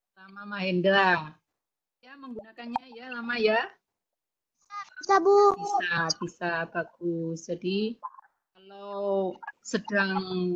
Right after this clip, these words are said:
Speaker 1: eh, dekat dengan keran air,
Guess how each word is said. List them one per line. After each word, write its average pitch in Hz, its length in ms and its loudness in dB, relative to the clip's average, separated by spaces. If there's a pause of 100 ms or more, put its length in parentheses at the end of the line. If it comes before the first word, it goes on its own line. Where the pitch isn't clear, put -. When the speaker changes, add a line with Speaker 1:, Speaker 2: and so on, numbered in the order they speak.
(720)
Speaker 1:
eh, 180 800 -2 (1040)
dekat 202 160 -20
dengan 180 240 -16
keran 180 320 -4
air, 180 320 0